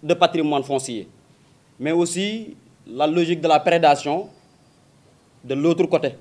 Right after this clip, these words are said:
de la mairie. Pourquoi je parle de prédation ? Parce qu'il y a ce qu'on appelle un faisceau d'indices concordantes et des informations concomitantes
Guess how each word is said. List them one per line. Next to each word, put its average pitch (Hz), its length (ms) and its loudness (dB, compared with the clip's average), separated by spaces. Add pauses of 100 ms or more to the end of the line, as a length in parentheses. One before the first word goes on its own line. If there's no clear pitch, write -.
de 135 120 -2
la 147 120 6
mairie. 151 340 0 (360)
Pourquoi 170 280 2
je 160 100 -2
parle 165 260 2
de 160 80 2
prédation ? 156 540 2 (680)
Parce 180 180 -2
qu'il 202 160 -4
y 202 60 4
a 202 100 10
ce 202 80 -2
qu'on 190 220 2
appelle 180 420 4
un 175 140 0
faisceau 202 320 2
d'indices 175 360 0
concordantes 165 800 2
et 160 80 -2
des 160 220 2
informations 180 520 0
concomitantes 165 680 0